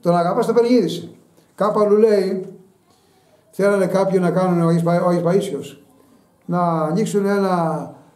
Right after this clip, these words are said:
ε, ε, κτί-, ε, ένα κτίριο να κάνουνε και να μέσα να βάλουν παιδιά ανή-, ανήμπορα. Ε, ναι, για, για να τα περιποιώνται.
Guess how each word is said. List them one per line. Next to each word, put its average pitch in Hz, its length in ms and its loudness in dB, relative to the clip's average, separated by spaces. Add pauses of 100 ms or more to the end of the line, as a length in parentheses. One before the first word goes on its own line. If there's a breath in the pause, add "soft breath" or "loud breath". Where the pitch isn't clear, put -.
(160)
ε, 156 120 -2
ε, - 1160 -4 (640)
κτί-, 240 400 -4 (160)
ε, 196 520 0
ένα 190 140 2
κτίριο 208 340 2
να 170 80 0
κάνουνε 185 440 0
και 214 120 0
να 208 60 0
μέσα 214 200 -2
να 208 60 0
βάλουν 214 180 2
παιδιά 202 260 2
ανή-, 220 300 2
ανήμπορα. 196 540 0 (1400 soft breath)
Ε, 170 680 2
ναι, 233 80 0
για, 214 340 2
για 208 160 4
να 214 100 2
τα 214 120 2
περιποιώνται. 226 580 2